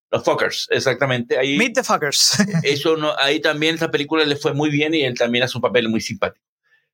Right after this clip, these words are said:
Speaker 1: Pero son esos actores que la, la hacen todas.
Speaker 2: Epidemia. Oh,
Speaker 1: Epidemia también.
Speaker 2: Epidemia, muy buena película. Ahora que está, aparece aquí como pop-up de la imagen de los noventa.
Speaker 1: Papillón, que también hizo con Steve McQueen, también.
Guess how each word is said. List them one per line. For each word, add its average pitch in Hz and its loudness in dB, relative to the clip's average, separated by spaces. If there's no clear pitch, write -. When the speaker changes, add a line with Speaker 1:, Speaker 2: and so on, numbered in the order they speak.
Speaker 1:
Pero 165 2
son 180 -4
esos 180 0
actores 185 -2
que 185 -4
la, 156 2
la 147 2
hacen 170 -6
todas. - -2
Speaker 2:
Epidemia. 196 0
Oh, 170 2
Speaker 1:
Epidemia 101 2
también. - -
Speaker 2:
Epidemia, 190 2
muy 190 0
buena 208 2
película. 175 -2
Ahora 190 2
que 180 0
está, 175 -2
aparece 175 0
aquí 180 0
como 165 -2
pop-up 175 0
de 175 -2
la 170 2
imagen 175 -2
de 175 2
los 170 0
noventa. 190 0
Speaker 1:
Papillón, 135 -2
que 143 -2
también 117 0
hizo 135 2
con 113 2
Steve 131 0
McQueen, 131 -2
también. 107 0